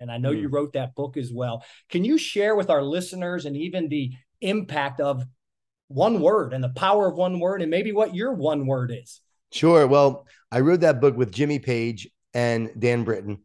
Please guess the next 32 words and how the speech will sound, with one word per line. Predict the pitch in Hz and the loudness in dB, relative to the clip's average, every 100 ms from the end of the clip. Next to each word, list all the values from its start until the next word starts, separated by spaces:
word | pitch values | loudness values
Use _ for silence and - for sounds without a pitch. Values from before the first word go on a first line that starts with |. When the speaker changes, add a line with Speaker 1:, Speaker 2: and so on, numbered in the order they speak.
| _ | _
Speaker 1:
Hmm. | 135 127 | -4 -2
Speaker 2:
and | 117 | 0
they | 139 | 4
are | 151 | 4
leaders | 131 139 135 127 | 6 4 4 2
within | 104 120 123 120 | 2 2 2 0
the | 117 117 | 0 -2
F | 104 | -4
C | - 123 | -4 -2
A. | 117 85 _ _ _ | -2 -4 _ _ _
So | - 117 107 | -2 2 4
they're, | 113 110 | 4 2
they're, | 113 113 107 - _ - | 2 0 -2 -6 _ -6
you | |
know, | 110 | -4
head | 101 120 | -2 -2
up | 113 | -2
ministry | 117 120 110 - 123 113 | -2 -4 -4 -2 0 0
for | 120 | -4
the | 110 | -4
F | 110 | -4
C | - 120 | -4 -2
A. | 110 | -2
Dan | 107 113 117 | -2 -2 0
is | 117 90 - _ _ | -2 -4 -14 _ _
in | 120 | -8
charge | 120 117 | -2 0
of | 107 98 | -2 -6
the | 107 | -10
entire | 104 117 113 110 120 | -4 0 0 0 -6
international | 123 113 113 - 113 | -6 -2 -4 -4 -6
ministry. | 107 107 98 - 107 | -6 -10 -10 -8 -8